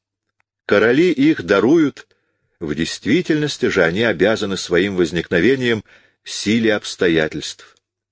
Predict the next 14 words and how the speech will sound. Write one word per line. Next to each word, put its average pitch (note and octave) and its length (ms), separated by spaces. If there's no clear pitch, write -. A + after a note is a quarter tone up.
Истина G#2 540
глубокая, F#2 720
и E2+ 100
знать F2 380
её F#2+ 240
не F#2 100
бесполезно, F2 800
чего F2 320
стюарты F#2+ 760
не E2+ 120
подозревали E2+ 680
в - 140
тысяча F#2 520
шестьсот - 640